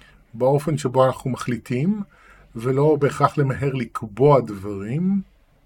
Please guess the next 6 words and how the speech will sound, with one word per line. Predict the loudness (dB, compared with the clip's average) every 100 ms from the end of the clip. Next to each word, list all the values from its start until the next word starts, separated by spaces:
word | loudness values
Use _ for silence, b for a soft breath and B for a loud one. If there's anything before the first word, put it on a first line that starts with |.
| _ _ _ _ _ _ b b b b b b b b _ _ _ _ _
אבל | -4 -2 0
גם | 0 2
בו | 2
זמנית | 4 2 2 0
אנחנו | -2 -4 -6
צריכים | -8 -4 -2 0 -2